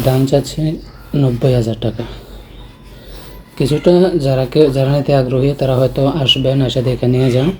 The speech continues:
কিছুটা অনারেবল করা হবে, কিছুটা ডিসকাউন্ট করা হবে,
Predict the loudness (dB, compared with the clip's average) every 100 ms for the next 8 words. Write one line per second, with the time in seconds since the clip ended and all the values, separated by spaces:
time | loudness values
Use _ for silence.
0 | -10 -20 -18 -8 -4 -2 0 0 0 -4
1 | -8 -2 0 0 0 -2 -2 0 0 -2
2 | -4 -2 -2 -4 -4 -6 -4 -4 -4 -4
3 | -2 -4